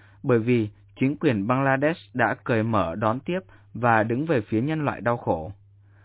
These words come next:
Giáo hội ở Bangladesh cũng thế, đang đáp lại các nhu cầu nhân đạo của người tị nạn.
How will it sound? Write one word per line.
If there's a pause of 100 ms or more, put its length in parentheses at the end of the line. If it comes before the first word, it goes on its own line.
(280)
Giáo
hội
ở
Bangladesh
cũng
thế, (280)
đang
đáp
lại
các
nhu
cầu
nhân
đạo
của
người
tị
nạn.